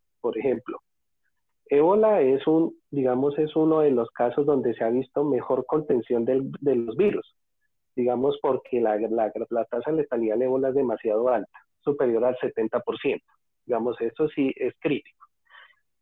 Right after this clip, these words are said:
Digamos, en cuanto al coronavirus, lo que hay que decir es que China aprendió mucho de la epidemia del sars. Cuando ellos tuvieron el sars, ellos estaban en cero. Les tocó empezar lo que dijo Andrés,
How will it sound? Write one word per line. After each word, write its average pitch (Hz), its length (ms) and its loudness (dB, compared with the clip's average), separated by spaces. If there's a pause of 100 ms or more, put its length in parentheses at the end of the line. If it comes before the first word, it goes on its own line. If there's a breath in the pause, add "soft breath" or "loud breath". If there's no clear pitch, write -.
(120)
Digamos, 160 400 2
en 190 120 2
cuanto 143 260 -2
al 131 80 0
coronavirus, 135 580 2
lo 175 120 0
que 139 100 -2
hay 123 60 -2
que 151 120 0
decir 135 220 2
es 131 180 0
que 147 160 -2
China 147 240 0
aprendió 123 380 2
mucho 143 340 2
de 139 80 2
la 120 100 2
epidemia 117 440 0
del 107 180 0
sars. 123 220 0 (520)
Cuando 123 260 0
ellos 147 220 -2
tuvieron 139 380 0
el 127 180 0
sars, 117 240 -2 (720 loud breath)
ellos 147 320 2 (380)
estaban 127 400 -2
en 131 140 0
cero. 143 260 2
Les 107 220 -4
tocó 117 240 -6
empezar 127 400 0
lo 131 100 -2
que 123 140 -2
dijo 110 720 -2
Andrés, 131 420 0